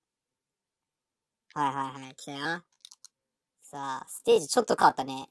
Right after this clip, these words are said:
若干変わったな。はいはいはい。さあ。頼むよ。おーい、お前もか！おい、<laughs> 僕もできた。なるほどね。いや、その動きいらん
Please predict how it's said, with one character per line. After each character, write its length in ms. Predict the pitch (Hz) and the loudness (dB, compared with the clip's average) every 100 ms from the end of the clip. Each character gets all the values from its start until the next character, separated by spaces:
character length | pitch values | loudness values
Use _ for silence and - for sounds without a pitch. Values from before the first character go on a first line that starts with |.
| - - | -6 -4
若 160 | 180 | 0
干 200 | - 202 208 | 2 2 2
変 60 | |
わ 60 | 190 | -2
っ 40 | |
た 80 | 185 | -4
な。 160 | 139 - _ - - _ _ _ _ _ - | -8 -10 _ -20 -20 _ _ _ _ _ -16
は 80 | |
い 20 | 139 | -16
は 60 | |
い 20 | |
は 240 | 135 131 139 175 _ _ _ _ - | -16 -20 -20 -20 _ _ _ _ -6
い。 20 | - - _ _ _ _ - - | -6 -12 _ _ _ _ -20 -18
さ 60 | 135 131 131 | -12 -12 -12
あ。 80 | - _ _ _ _ _ _ _ - - | -18 _ _ _ _ _ _ _ -16 -10
頼 220 | 151 160 | -4 -4
む 80 | 151 | -4
よ。 160 | 139 160 | -4 2
お 280 | 165 202 190 | 8 12 12
ー 180 | - - | 12 12
い、 40 | 285 | 12
お 20 | |
前 0 | |
も 100 | 277 | 12
か！ 80 | - 740 784 784 - 330 294 240 180 | 12 12 12 12 12 12 12 12 12
お 160 | 226 254 302 - - | 12 12 12 12 12
い、 40 | 254 254 247 226 - - - | 10 12 12 12 10 0 4
<laughs> 0 | |
僕 220 | 233 226 | 6 8
も 80 | 269 | 6
で 120 | 262 | 4
き 40 | 262 | 4
た。 160 | 143 - - - - - - - - - - - - - - 175 | 4 4 -4 -10 -12 -12 -10 -10 -12 -10 -10 -10 -10 -10 -8 -2
な 140 | 190 | 2
る 80 | 220 220 | 4 2
ほ 40 | |
ど 40 | 226 | 0
ね。 160 | 254 359 - | -6 -8 -8
い 40 | |
や、 80 | 302 - - | -6 -6 4
そ 80 | 330 | 6
の 60 | |
動 60 | 440 453 480 453 | 8 6 6 4
き 80 | |
い 40 | |
ら 60 | |
ん 20 | - | 2